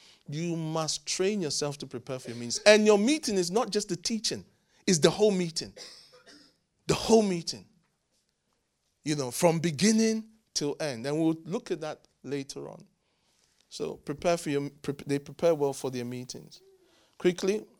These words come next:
and then we'll pause. They continuously recruit new members to the cell. They continuously recruit new members. You see, at times, cell leaders, once they have about seven or eight,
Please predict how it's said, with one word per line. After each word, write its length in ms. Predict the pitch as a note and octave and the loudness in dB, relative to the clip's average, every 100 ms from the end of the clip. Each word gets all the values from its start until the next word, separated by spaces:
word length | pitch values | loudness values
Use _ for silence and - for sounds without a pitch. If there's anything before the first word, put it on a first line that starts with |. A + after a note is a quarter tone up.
| _ - | _ -12
and 120 | B2 | -6
then 140 | C#3 | -4
we'll 140 | C3 B2+ | -4 -4
pause. 480 | C#3 C#3 C3+ - _ _ _ _ _ _ _ _ _ _ _ _ _ _ _ _ _ - | -4 -4 -6 -14 _ _ _ _ _ _ _ _ _ _ _ _ _ _ _ _ _ 0
They 420 | C3+ F#3 F#3+ F#3+ - | 10 12 12 10 0
continuously 1160 | G3 F3+ F#3 - - C#4+ D4+ A#3 D3+ - A#2+ | 2 2 2 -4 -2 0 4 4 2 0 -4
recruit 520 | A2 C#3+ C#3+ F3+ F3 C#3+ | -8 -10 -8 -6 -6 -4
new 480 | D#3 E3 D#3+ D#3 - _ | -4 -2 -4 -8 -12 _
members 480 | A#2 C#3 C3+ C3 - | -10 -8 -6 -8 -8
to 100 | - | -8
the 120 | A#2+ A2 | -8 -6
cell. 360 | - A#2 - _ _ _ _ _ - | -6 -8 -16 _ _ _ _ _ -2
They 300 | D#3 F3 F3 F3 | 6 6 4 -2
continuously 1120 | F3 E3 E3 - - - C4 E3 - B2+ G#2 _ _ - | -2 -2 -2 -2 -2 0 -2 -2 -4 -8 -14 _ _ -2
recruit 460 | C#3 - F3 E3 E3 | -2 -2 -6 -6 -6
new 240 | C#3 D3 D3 | -6 -4 -4
members. 560 | C#3 C3 A#2 G2 - _ _ _ _ _ _ _ _ - | -8 -10 -12 -14 -18 _ _ _ _ _ _ _ _ -4
You 60 | |
see, 200 | G#3 A3+ - | -2 -2 0
at 180 | F3+ F3 | 0 2
times, 600 | B3 B3 E3 D3+ D#3 - _ | 2 4 2 0 -6 -14 _
cell 340 | - - B3+ G#3+ | -8 2 4 4
leaders, 340 | D#3+ D3+ D3 | 2 -2 0
once 160 | A#3 A#3 | 0 2
they 80 | |
have 100 | A3 | 2
about 260 | G3 F3 D#3 | 4 2 0
seven 320 | - G#3+ G3+ | 0 -2 -2
or 100 | E3 - | -4 -4
eight, 360 | F3 G3+ - | -4 -6 -12